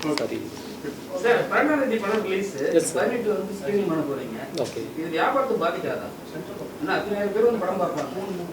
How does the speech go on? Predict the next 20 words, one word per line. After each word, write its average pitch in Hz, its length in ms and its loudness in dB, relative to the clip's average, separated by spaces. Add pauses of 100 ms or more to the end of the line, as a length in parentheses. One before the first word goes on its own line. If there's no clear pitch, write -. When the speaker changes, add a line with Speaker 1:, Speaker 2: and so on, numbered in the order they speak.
Speaker 1:
கண்டிப்பா 107 360 -4
சார். - 160 -12 (120)
Speaker 2:
அது 147 180 -4
எப்படி 185 220 -2
நீங்க 170 140 -2
ஹேண்டில் 156 200 -2
பண்ணுவீங்க? - 1080 -10
Speaker 1:
சார், 196 200 6
இது 170 140 6
முழுக்க 196 300 6
முழுக்க 196 360 8
நம்ம 160 200 8 (120)
ஒரு, 131 120 8 (960)
அஹ், 123 220 4
பிசினஸ் 226 400 4
மோட்டிவா 175 320 10 (100)
கொண்டு 151 240 6
வந்த 139 240 4
படமா 160 260 8
இருந்தா 151 200 6